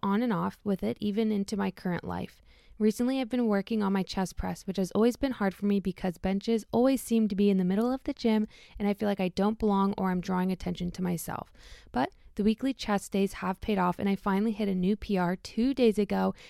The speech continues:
and can finally bench over a hundred pounds. I'm so proud of myself and how far I've come. As hard as it has been sometimes, I'm grateful and thankful to my fitness journey. Thank you both for being encouraging lights in the fitness community.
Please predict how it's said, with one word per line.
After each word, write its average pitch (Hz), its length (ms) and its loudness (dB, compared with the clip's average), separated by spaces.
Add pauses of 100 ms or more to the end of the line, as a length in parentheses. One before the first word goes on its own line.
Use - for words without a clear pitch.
(120)
and 214 100 2
can 220 140 4
finally 214 340 2
bench 196 320 2
over 180 260 2
a 185 100 2
hundred 180 320 -2
pounds. - 380 -6 (340)
I'm 202 80 2
so 226 240 2
proud 220 240 0
of 196 80 -4
myself 196 420 0
and 180 120 -2
how 185 140 2
far 180 200 0
I've 180 180 0
come. 180 320 -2 (320)
As 190 140 -2
hard 214 240 0
as 233 80 0
it 262 100 2
has 226 140 -2
been 208 180 2
sometimes, 202 640 0
I'm 185 100 -2
grateful 190 380 0
and 220 120 0
thankful 196 340 -2
to 185 60 -2
my 180 140 0
fitness - 440 -6
journey. 175 340 -8 (420)
Thank 214 220 2
you 240 60 -2
both 202 200 2
for 208 140 -2
being 196 180 2
encouraging 196 560 0
lights 180 240 -2
in 175 60 -2
the 170 80 -2
fitness 180 320 -6
community. - 500 -10